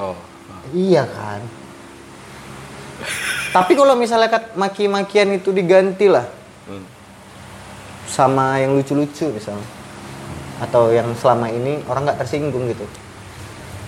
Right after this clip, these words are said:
Speaker 2: Tapi gara-gara kita ganti kontol pakai kata-kata yang lain gitu. "Don jarak" kok gitu. Ada yang tersinggung nggak ya? Misalnya kontol itu nggak ada,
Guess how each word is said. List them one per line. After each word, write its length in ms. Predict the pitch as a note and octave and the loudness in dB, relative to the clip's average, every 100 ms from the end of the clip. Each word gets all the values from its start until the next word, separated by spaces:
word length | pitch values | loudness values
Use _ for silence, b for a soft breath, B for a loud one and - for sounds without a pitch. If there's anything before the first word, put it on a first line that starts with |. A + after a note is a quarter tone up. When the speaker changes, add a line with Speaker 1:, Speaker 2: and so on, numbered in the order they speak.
| - | -10
Speaker 2:
Tapi 240 | - A2 D#3+ | -4 0 4
gara-gara 640 | D3 B2+ A#2+ A#2 A2 G#2+ - - - | 6 6 4 4 2 0 -6 -14 -10
kita 140 | G2+ A2+ | -4 2
ganti 320 | B2 D#3 C#3+ | 2 2 0
kontol 400 | A#2+ B2 A#2 A2 | 0 0 2 0
pakai 240 | A2+ A2+ A2 - - - - - - - - - - | 0 -4 -8 -12 -16 -16 -16 -18 -16 -16 -16 -6 -2
kata-kata 420 | A2+ A2 A#2 A2+ | 0 0 2 2
yang 140 | A2+ | 4
lain 260 | C3 B2+ A2+ | 6 6 4
gitu. 160 | G#2 - - - - - - - - - - - - - - - - - - - - | -6 -14 -18 -18 -18 -18 -18 -18 -16 -14 -14 -16 -14 -14 -14 -14 -14 -14 -12 -12 -2
"Don 140 | A#2+ C3+ | 4 8
jarak" 400 | D3 E3+ F3+ - | 8 8 6 2
kok 160 | C#3 B2+ | -2 -4
gitu. 120 | B2 G#2+ - - | -6 -12 -12 -8
Ada 160 | C#3+ D3 - C#3 | -8 -8 -14 -14
yang 80 | C#3+ | -8
tersinggung 360 | D3 D#3 F3+ F#3 | -6 0 2 2
nggak 120 | C3 | 2
ya? 100 | G#2 A2+ - - - | -2 -6 -12 -14 0
Misalnya 200 | F3 F3+ | 4 6
kontol 260 | F#3 F3+ F#3 | 6 6 2
itu 100 | G3 | 4
nggak 140 | G3 F#3 | 2 2
ada, 140 | A#2+ | 2